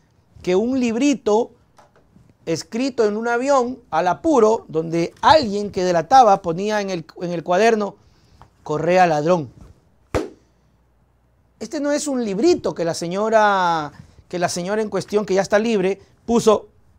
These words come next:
la lista de "Correa me pedía esto, Correa me pedía esto", un librito que se había, que se habría inventado. No, esto no es un librito, esto es un informe de la policía que se intentó destruir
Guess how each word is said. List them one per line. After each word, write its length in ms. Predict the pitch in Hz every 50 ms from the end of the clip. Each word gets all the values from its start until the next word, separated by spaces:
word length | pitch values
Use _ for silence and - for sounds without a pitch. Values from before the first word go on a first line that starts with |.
| _
la 160 | 175 170 175
lista 320 | 180 208 254 247 - - 220
de 100 | 196 165
"Correa 300 | - 180 175 185 208 208
me 120 | 208 214 185
pedía 280 | - 190 180 185 190
esto, 220 | 202 202 202 220 185
Correa 260 | 190 180 175 196 196
me 100 | 196 190
pedía 140 | 165 190 180
esto", 140 | - -
un 180 | - 214 247 254
librito 600 | 240 247 247 262 320 320 226 - 214 220 220 - - _ _ _ _ _ _ _
que 80 | - 185
se 100 | - 196
había, 300 | 180 180 196 208 220 -
que 160 | - - 175
se 80 | - 185
habría 180 | 180 190 208
inventado. 540 | 226 214 202 190 175 165 247 226 190 156 151
No, 220 | 175 269 359 302 214
esto 180 | 196 - 294
no 80 | 277 302
es 60 | 269
un 100 | 320 330
librito, 440 | 320 302 330 359 302 196 - - -
esto 140 | - - 220
es 60 | 214
un 120 | 285 302
informe 840 | 302 247 208 175 - - 208 247 311 339 330 262 214 214 240 269 262 - _ _ _ _ _ _ _
de 160 | - 147 202
la 200 | 202 196 185 -
policía 680 | - 208 202 190 180 156 - - 302 302 269 247 - -
que 120 | - 220
se 160 | - - 226
intentó 840 | 214 208 202 190 - 185 175 170 160 - - - - - 277 339 - -
destruir 1040 | 202 175 220 226 226 - - - 214 196 208 247 311 349 381 403 403 349 285 202